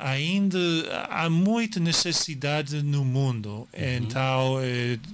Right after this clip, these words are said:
Speaker 1: acho que os ouvintes sabem que na Índia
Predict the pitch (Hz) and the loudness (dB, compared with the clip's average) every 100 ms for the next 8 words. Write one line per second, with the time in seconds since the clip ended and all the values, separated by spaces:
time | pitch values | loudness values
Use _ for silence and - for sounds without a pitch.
0 | - - - - 185 143 - - 156 143 | -14 -10 -6 -4 0 0 0 0 0 2
1 | 135 - 143 123 147 151 - - 147 147 | 2 0 0 0 2 0 0 0 0 0
2 | 147 147 139 135 127 117 127 160 175 165 | 0 0 -2 0 -2 0 0 2 2 2
3 | 147 | 0